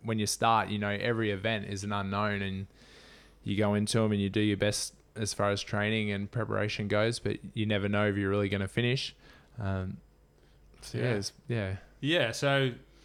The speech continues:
Speaker 2: that, that leads perfectly into my next question, actually, because, you know, it sorta seems like a point in time came where even ultra marathons were maybe not enough, you know?
Speaker 1: Yeah,
Speaker 2: So,
Speaker 1: possibly. <laughs>
Speaker 2: yeah, so,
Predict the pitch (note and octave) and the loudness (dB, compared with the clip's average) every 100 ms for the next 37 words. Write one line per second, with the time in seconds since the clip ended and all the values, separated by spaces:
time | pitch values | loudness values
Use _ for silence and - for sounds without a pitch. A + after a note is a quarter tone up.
0 | - C3+ B2 - C#3 B2+ A#2+ A#2+ A2+ - | -6 -4 -4 -6 -6 -6 -4 -4 -4 -2
1 | B2+ A#2 A#2+ A2+ A2+ A#2 A#2 - - D3 | -2 -2 -2 -2 -2 -2 -2 -2 0 0
2 | C#3 B2 G#2+ - A2+ G#2 G#2+ A2+ A2 A2+ | 0 -2 -2 -4 -6 -6 -6 -6 -6 -6
3 | G#2+ G#2 A2+ A#2 - _ A#2+ G2 - A2+ | -6 -4 -6 -8 -20 _ -14 -14 -16 -10
4 | C3 A#2+ A2+ G2+ - - _ - C#3 B2+ | -6 -4 -4 -6 -10 -20 _ -8 -2 -2
5 | A2+ A2+ A2 - B2+ A#2 G#2+ G2+ A#2 A2+ | -2 -2 -4 -2 0 0 -4 -4 -2 -2
6 | G#2+ - A#2 A#2 A2 A2 A2+ A#2+ B2 A2+ | -2 -2 -2 0 -2 -4 -2 -2 -2 -2
7 | G#2+ B2 - A#2+ A2 G#2+ - G#2+ G2 G2 | -2 -2 -4 -2 -2 -2 -4 -8 -6 -8
8 | G2+ G2+ G#2 G#2 G2+ G2+ G2 G2 A#2 G2 | -8 -6 -4 -4 -6 -6 -6 -4 -2 -4
9 | E2+ - - - - - A#2 G#2 G2+ A2+ | -6 -14 -20 -20 -20 -12 -8 -4 -2 0
10 | G#2+ - A#2 A#2 A2 A#2+ G#2+ - - B2+ | 0 2 2 4 4 6 6 6 4 2
11 | A#2+ C#3+ - C#3 C3 C3 B2+ | 2 0 0 2 2 2 0